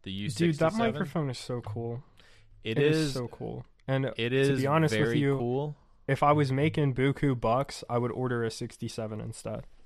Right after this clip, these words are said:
Speaker 1: Yeah, I, I am, it's one of those that I'm like,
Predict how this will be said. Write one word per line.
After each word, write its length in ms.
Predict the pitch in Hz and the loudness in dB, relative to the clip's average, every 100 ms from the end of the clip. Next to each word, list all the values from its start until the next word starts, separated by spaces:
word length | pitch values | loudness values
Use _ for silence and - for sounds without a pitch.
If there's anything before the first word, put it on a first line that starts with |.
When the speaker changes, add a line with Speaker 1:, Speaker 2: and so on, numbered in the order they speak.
| - - - - - - - - - | -16 -14 -12 -12 -10 -12 -12 -10 -2
Speaker 1:
Yeah, 380 | 107 101 92 90 - - | 2 2 2 -2 -10 -4
I, 1000 | 113 117 127 127 127 127 131 135 135 135 - _ _ _ - - _ _ - | 0 2 2 0 0 0 0 0 -2 -6 -12 _ _ _ -20 -20 _ _ -8
I 200 | 110 113 | -4 -2
am, 540 | 120 123 120 113 107 _ _ _ _ - - | -2 -2 -4 -6 -10 _ _ _ _ -20 -10
it's 220 | 120 131 160 | -6 -4 0
one 160 | 160 | 0
of 80 | 156 | 2
those 240 | 147 143 127 | 2 2 -2
that 160 | 123 | -6
I'm 280 | 113 110 110 | -2 -2 0
like, 420 | 107 101 92 - | -2 -2 -4 -8